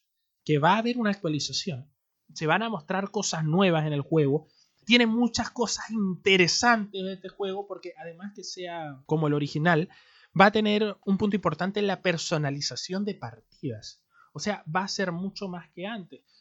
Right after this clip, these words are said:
Tenemos los Tower Defense, eh, tenemos los moba, bueno, y un sinfín de otros,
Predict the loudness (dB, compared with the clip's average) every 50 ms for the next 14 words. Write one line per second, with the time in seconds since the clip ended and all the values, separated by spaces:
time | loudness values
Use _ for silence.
0 | _ _ -4 -2 0 0 2 0 0 -2 0 0 0 2 2 0 -2 -4 -8 -6
1 | -4 -2 -2 -2 -2 -4 -6 -4 -4 -2 -2 -2 -4 -6 _ _ _ _ _ _
2 | _ -2 0 2 2 2 2 0 0 -2 -2 -2 -4 -4 -4 -6 -8 -14 _ _
3 | _ -4 -2 0 0 0 0 0 2 2 4 4 4 2 2 0 -2 -2 -4 -6
4 | -10 _ _ _ _ _ 4 4 4 4 4 2 4 8 8 10 10 8 8 6
5 | 6 4 4 4 4 2 0 -2 -6 -12 _ _ _ _ -4 4 6 8 8 8
6 | 6 6 4 2 4 4 6 4 4 4 2 2 2 2 0 -2 -2 0 0 2
7 | 4 4 4 4 4 4 4 2 2 0 -6